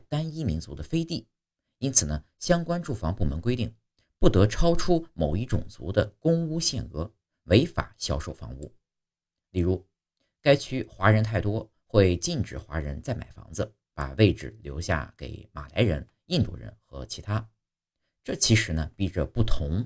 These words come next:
种族的人生活在一起，相互了解。再看一看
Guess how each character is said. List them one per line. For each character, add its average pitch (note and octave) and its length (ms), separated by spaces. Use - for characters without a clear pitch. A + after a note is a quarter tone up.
种 D2+ 160
族 - 140
的 C#2 100
人 C#2 200
生 C3+ 240
活 A#2 80
在 A2+ 120
一 A2+ 140
起， - 260
相 C#2+ 200
互 - 120
了 - 180
解。 - 140
再 F#2 120
看 F2+ 240
一 E2 40
看 E2 340